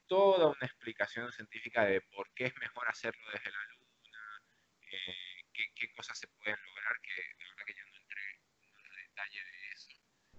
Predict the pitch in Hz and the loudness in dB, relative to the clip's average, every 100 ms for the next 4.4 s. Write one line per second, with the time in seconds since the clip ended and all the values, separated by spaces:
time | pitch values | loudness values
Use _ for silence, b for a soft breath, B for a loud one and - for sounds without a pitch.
0 | - - 95 98 92 92 92 92 90 87 | -16 -16 -14 -14 -16 -16 -18 -18 -20 -20
1 | - _ - 110 123 131 - _ _ _ | -20 _ -2 6 8 8 0 _ _ _
2 | _ 123 - - - 139 - 139 - - | _ -12 -12 -14 -8 -8 -8 -16 -16 -18
3 | _ 127 139 - _ _ - 156 156 117 | _ -16 -14 -16 _ _ -4 -4 -2 -2
4 | 110 - - | -4 -12 -16